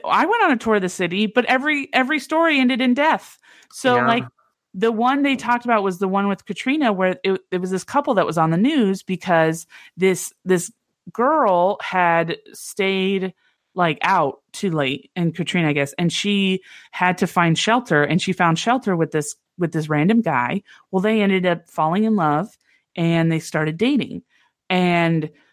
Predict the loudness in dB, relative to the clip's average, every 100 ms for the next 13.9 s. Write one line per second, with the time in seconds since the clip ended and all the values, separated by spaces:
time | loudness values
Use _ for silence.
0 | _ -2 0 2 0 0 0 2 0 0
1 | 0 2 2 0 -2 -2 0 0 -2 -6
2 | -4 -4 -4 -8 -6 -2 -2 -4 0 2
3 | 4 2 -2 -12 -8 -4 -2 -2 -2 -2
4 | 0 0 0 2 0 0 0 -2 -4 -4
5 | 0 2 2 0 -2 _ _ _ _ _
6 | -6 -2 -2 -4 _ -8 -4 -2 -2 -2
7 | 0 0 0 0 -2 -2 -2 0 -2 -4
8 | -2 0 2 2 2 2 0 -2 -10 -20
9 | _ _ 2 4 4 2 0 -2 2 2
10 | 2 0 -2 -6 -8 -2 -2 0 -2 -2
11 | -4 -4 -4 -6 -8 -2 2 0 0 -2
12 | -2 0 2 2 0 -4 -8 -16 -10 -2
13 | -2 0 0 0 -2 -2 0 2 0